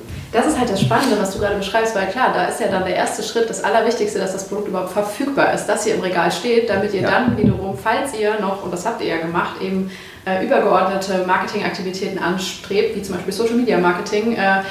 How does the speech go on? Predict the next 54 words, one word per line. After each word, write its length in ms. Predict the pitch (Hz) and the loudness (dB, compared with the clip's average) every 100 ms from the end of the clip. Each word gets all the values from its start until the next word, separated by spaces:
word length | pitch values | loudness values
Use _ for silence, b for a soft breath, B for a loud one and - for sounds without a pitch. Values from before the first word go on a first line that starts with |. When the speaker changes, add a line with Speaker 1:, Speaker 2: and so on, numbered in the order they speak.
| B - | B -4
Speaker 1:
dass 140 | 208 | 0
ihr 60 | 226 | 4
den 140 | 208 | 6
Leuten 220 | 196 208 | 6 4
auch 100 | 170 | 2
sagen 360 | 175 190 247 208 - | 0 2 2 0 -2
könnt, 260 | 190 202 | -4 -2
"Hey, 240 | 233 226 226 | 0 0 2
wir 100 | 202 | 2
sind 220 | 196 190 - - - | 0 -6 -10 -18 0
der 180 | 226 269 | 2 2
und 140 | 180 | 0
der, 220 | 185 190 285 | 0 0 0
die 120 | 254 | 0
und 80 | 208 | 0
die 60 | |
Speaker 2:
Mhm. 80 | 196 | 0
Speaker 1:
Marke, 320 | 185 185 220 220 | 0 0 -2 -2
mega 240 | 226 240 | -2 0
lecker, 540 | 214 233 233 196 208 - 190 | 2 2 2 2 2 0 0
da 160 | 196 214 | 2 2
kannst 240 | 214 196 | 2 -4
du's 100 | - | -6
kaufen." 500 | - 240 - 208 220 | 2 4 4 0 -2
Oder, 120 | 196 202 | 0 2
Speaker 2:
Absolut. 240 | - - | 4 2
Speaker 1:
ne, 60 | 269 | 2
dass 120 | - | 0
der 100 | 202 | -2
Konsument 360 | 208 208 202 | -2 -2 -2
überhaupt 280 | 185 190 190 | -2 -2 0
weiß, 380 | 180 202 214 214 | 2 4 2 0
dass 160 | 190 190 | -4 -2
er 100 | 180 | -2
es 120 | 175 | -2
auch 160 | 180 180 | -4 -4
wirklich 240 | 196 185 | -4 -4
erhalten 340 | 175 185 196 | -2 -2 -2
kann. 180 | - 175 190 | -4 -6 -6
Das 140 | - | -8
ist 140 | - - | -10 -6
halt, 140 | 180 - B B B B B | -6 -8 B B B B B
ja, 200 | 202 175 - - - - - | 0 0 -2 -12 -20 -12 -6
auf 140 | 220 | 0
jeden 140 | 226 | 0
Fall, 500 | 220 220 220 202 196 190 | 4 2 4 2 0 2
äh, 40 | |
sehr 140 | 226 233 | 2 2
interessant 340 | 233 247 233 | 0 -4 -2
an 40 | 190 | -2
der, 300 | 190 185 190 | 0 0 0
an 80 | 185 | -2
der 100 | 185 | -4
Stelle. 380 | - 190 226 | -4 -4 -4